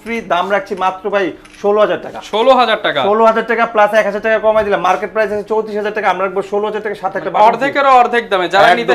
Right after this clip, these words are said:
Speaker 2: চান
Speaker 1: একদম।
Speaker 2: ছয় ক্যামেরার মোবাইল,
Speaker 1: ভাই, আমরা
Speaker 2: সামনে
Speaker 1: বরাবর
Speaker 2: দুইটা,
Speaker 1: বলছি
Speaker 2: পিছনে
Speaker 1: যে
Speaker 2: চারটা।
Speaker 1: দেশ রোমান চ্যানেল মেলায় আমাদের একটি হিট থাকতে হবে, আমাদের একটু
Speaker 2: আচ্ছা।
Speaker 1: ব্যতিক্রম প্রাইস দিতে হবে
Speaker 2: ছয়
Speaker 1: সবার থেকে।
Speaker 2: ক্যামেরার মোবাইল পেয়ে যাবেন একদম পানির দামে।
Speaker 1: আমরা বলছিলাম Motorola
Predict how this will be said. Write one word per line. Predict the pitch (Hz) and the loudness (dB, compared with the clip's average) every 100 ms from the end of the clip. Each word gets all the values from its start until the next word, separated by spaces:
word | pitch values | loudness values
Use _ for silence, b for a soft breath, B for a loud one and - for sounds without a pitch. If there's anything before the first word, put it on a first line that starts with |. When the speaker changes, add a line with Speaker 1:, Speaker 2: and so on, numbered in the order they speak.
| 160 | 0
Speaker 2:
চান | - | -2
Speaker 1:
একদম। | 135 - | -4 2
Speaker 2:
ছয় | 220 247 | 2 4
ক্যামেরার | 262 254 240 214 196 | 0 0 2 0 0
মোবাইল, | 170 143 | 0 4
Speaker 1:
ভাই, | 170 180 | 4 4
আমরা | 180 196 | 2 2
Speaker 2:
সামনে | 202 | 4
Speaker 1:
বরাবর | 196 202 | 6 6
Speaker 2:
দুইটা, | 214 196 | 4 2
Speaker 1:
বলছি | 185 | 0
Speaker 2:
পিছনে | 214 240 151 | -2 -2 2
Speaker 1:
যে | 165 | 2
Speaker 2:
চারটা। | 156 | 4
Speaker 1:
দেশ | 180 143 208 | 2 2 0
রোমান | 208 202 | 0 0
চ্যানেল | 202 202 202 | -2 -2 -2
মেলায় | 208 190 | 0 0
আমাদের | 185 190 185 | 0 -2 -6
একটি | 156 120 | -10 -8
হিট | 175 - | -8 -8
থাকতে | 170 - | -16 -6
হবে, | 202 180 | 0 2
আমাদের | 170 175 | 0 -6
একটু | 180 | -4
Speaker 2:
আচ্ছা। | 135 | -2
Speaker 1:
ব্যতিক্রম | 202 240 233 214 | -2 -2 -4 0
প্রাইস | 202 180 165 | 0 0 -2
দিতে | 165 | -2
হবে | 165 | -2
Speaker 2:
ছয় | 147 | 4
Speaker 1:
সবার | 214 | 4
থেকে। | 247 269 | 4 2
Speaker 2:
ক্যামেরার | 262 269 254 240 | 2 2 2 2
মোবাইল | 247 247 262 | 2 2 0
পেয়ে | 254 | -2
যাবেন | 254 269 247 | -2 -2 -4
একদম | 220 240 | -4 -2
পানির | 233 220 208 | -2 -2 -2
দামে। | 170 127 120 B B - | -4 -6 -10 B B -2
Speaker 1:
আমরা | 180 180 | 0 4
বলছিলাম | 208 208 220 180 | 2 4 2 4
Motorola | 190 208 208 | 4 4 2